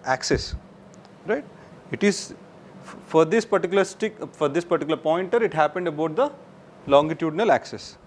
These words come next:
right? Longitudinal axis of this pointer.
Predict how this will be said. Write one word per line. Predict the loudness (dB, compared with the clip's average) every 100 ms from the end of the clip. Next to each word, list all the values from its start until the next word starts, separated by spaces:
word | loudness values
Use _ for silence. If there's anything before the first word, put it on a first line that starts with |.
| -8
right? | -6 -6 -8 -20 -20 -20 -20 -20 -20 -20 -20 -20 -20 -20 -20 -20 -20 -20 -20 -20 -20 0
Longitudinal | 2 2 0 0 2 2
axis | 0 -4
of | -6 -2
this | -2 -4 -8 -4
pointer. | -2 -2 -4